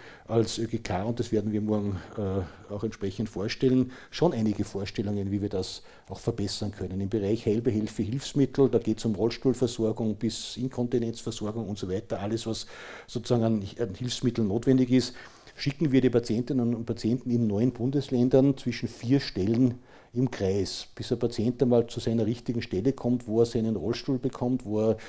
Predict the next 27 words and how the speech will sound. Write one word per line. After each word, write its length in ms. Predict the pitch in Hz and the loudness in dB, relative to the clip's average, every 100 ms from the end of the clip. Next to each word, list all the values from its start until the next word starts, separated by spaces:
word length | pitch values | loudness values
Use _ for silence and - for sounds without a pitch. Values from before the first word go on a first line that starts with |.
| - - | -14 -10
eine 80 | |
Prothese 500 | 110 120 120 107 117 | -4 -2 0 2 2
bekommt 380 | 131 120 120 120 | 0 -2 -2 -2
oder 140 | 117 113 | 0 -2
sonst 320 | 98 117 - | -2 -4 0
irgendwas, 400 | 131 123 120 - | 2 4 4 0
vergeht 560 | - - 120 120 107 | -8 -4 -2 0 -2
sehr, 220 | 117 - 110 | 0 0 0
sehr 120 | 117 | 0
viel 220 | - 120 | 0 -2
Zeit. 380 | - 101 98 - - - - | 0 0 0 -4 -16 -20 -4
Wir 160 | 117 110 | 2 4
werden 400 | 107 113 127 120 | 6 6 4 2
im 140 | 123 | 0
Finanzausgleich 760 | 120 104 113 - 127 - 117 117 | 0 0 0 0 0 2 0 2
oder 120 | 110 | 0
wir 120 | 104 101 | 0 0
schlagen 260 | 92 101 | -2 -2
im 60 | 113 | -2
Finanzausgleich 640 | 117 101 - 113 - 104 | -2 -2 -2 -6 -2 -4
vor, 220 | - 98 110 | -2 -4 -4
dass 180 | 107 | -4
wir 120 | 113 117 | 2 2
als 100 | 117 | 2
Ö 80 | |
G 140 | 104 107 | -2 -2
K 340 | 107 113 117 | 0 0 0